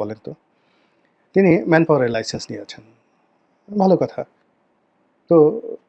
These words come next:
অন্য দশজনে যদি পেতে পারে, তিনিও তো পেতে পারেন। এখানে তো বাধা নেই যে তিনি নিতে পারবেন। আপনি বলতে পারেন যে ওই রাষ্ট্রীয় পদ পদবিতে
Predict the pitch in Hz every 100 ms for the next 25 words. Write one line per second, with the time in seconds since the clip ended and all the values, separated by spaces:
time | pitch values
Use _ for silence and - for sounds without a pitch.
0 | _ 156 160 147 139 202 233 156 120 117
1 | - - 131 156 233 220 127 117 - -
2 | - _ _ - - 165 156 151 123 -
3 | 131 113 110 - 120 110 - 113 107 113
4 | 175 202 175 170 165 147 131 127 117 -
5 | _ _ _ - 147 151 139 - - 131
6 | 139 127 - 123 123 117